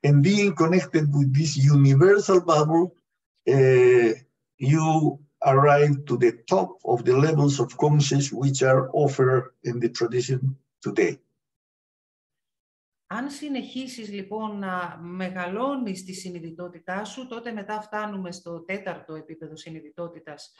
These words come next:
Speaker 2: συλλογικά και έχουμε το τέχσι κόκπο, δηλαδή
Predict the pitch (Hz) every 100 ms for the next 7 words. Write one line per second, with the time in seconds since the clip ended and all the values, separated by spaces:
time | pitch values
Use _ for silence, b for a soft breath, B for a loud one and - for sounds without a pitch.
0 | b b b _ - - 160 160 151 180
1 | 202 240 220 214 214 220 214 185 220 -
2 | - 160 - 175 165 - 226 214 190 185
3 | 175 214 196